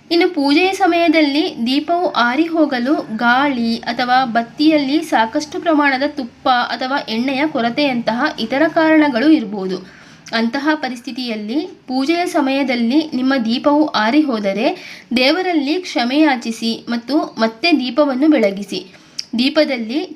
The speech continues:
ತುಪ್ಪ ಮತ್ತು ಎಣ್ಣೆ ಸಾಕಷ್ಟು ಪ್ರಮಾಣದಲ್ಲಿರಬೇಕು. ಇದರಿಂದ ದೀಪವು ಮತ್ತೆ ಆರಿ ಹೋಗುವುದಿಲ್ಲ.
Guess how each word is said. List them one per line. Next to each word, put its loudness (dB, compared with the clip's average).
ತುಪ್ಪ -6
ಮತ್ತು -10
ಎಣ್ಣೆ -2
ಸಾಕಷ್ಟು -2
ಪ್ರಮಾಣದಲ್ಲಿರಬೇಕು. -4
ಇದರಿಂದ 2
ದೀಪವು 0
ಮತ್ತೆ 0
ಆರಿ 2
ಹೋಗುವುದಿಲ್ಲ. -4